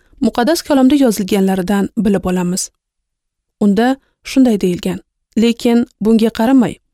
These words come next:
o'z jonimni ham ayamayman. Qani endi faoliyatimni tamomlab, Xudo inoyatidan dalolat beruvchi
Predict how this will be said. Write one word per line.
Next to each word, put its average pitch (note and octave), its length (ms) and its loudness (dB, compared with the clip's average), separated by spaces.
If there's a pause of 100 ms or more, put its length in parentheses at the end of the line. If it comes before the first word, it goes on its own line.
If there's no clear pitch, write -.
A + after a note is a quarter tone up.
o'z B3 200 2
jonimni B3+ 360 4
ham C4+ 220 -2
ayamayman. B3+ 540 0 (320)
Qani C#4+ 220 2
endi C4 320 4 (160)
faoliyatimni A#3+ 640 2
tamomlab, A3+ 560 0 (220)
Xudo B3 260 0
inoyatidan B3+ 680 2
dalolat G#3+ 440 0
beruvchi C4+ 380 0